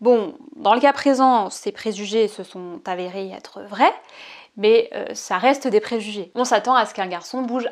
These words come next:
un peu plus qu'une fille et c'est plutôt quelque chose de bien vu. Est-ce que c'est ça qui peut faire que les filles, euh, qui présentent une hyperactivité vont moins l'exprimer ? Je ne sais pas, c'était une observation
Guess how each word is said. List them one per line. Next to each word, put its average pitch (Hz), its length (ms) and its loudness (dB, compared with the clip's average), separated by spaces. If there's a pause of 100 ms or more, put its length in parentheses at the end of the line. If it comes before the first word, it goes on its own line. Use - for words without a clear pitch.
un 233 140 4
peu 240 140 0
plus 233 260 -10
qu'une 190 160 -8
fille 277 380 -2
et 190 80 -4
c'est 196 120 -12
plutôt 233 300 -4
quelque 196 300 -8
chose 226 260 0
de 208 100 -2
bien 214 320 0
vu. 180 200 -8
Est-ce 220 180 4
que 254 80 0
c'est 247 160 0
ça 254 320 6
qui - 180 -14
peut 220 140 -8
faire 226 340 2
que 233 360 6
les 220 240 2
filles, 226 440 0
euh, 76 340 -4 (140)
qui - 140 -16
présentent 220 400 -6
une 214 100 -6
hyperactivité 208 880 -2
vont 180 220 -6
moins 208 380 2
l'exprimer ? 220 800 -2 (100)
Je 175 160 -8
ne 196 60 -6
sais 190 160 -12
pas, 185 340 -2
c'était 196 220 -16
une 185 180 -12
observation 190 580 -10